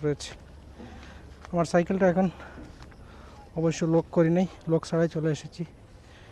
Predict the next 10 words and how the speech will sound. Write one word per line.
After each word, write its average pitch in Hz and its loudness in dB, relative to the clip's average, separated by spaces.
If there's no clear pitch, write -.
চাবিটা 160 -4
আমি 160 2
আনতে 156 -2
ভুলে 147 0
গিয়েছিলাম। 139 -2
এখানে 160 -6
আবার 151 -4
একটু 147 -8
দেখছি - -6
কাদা। 143 2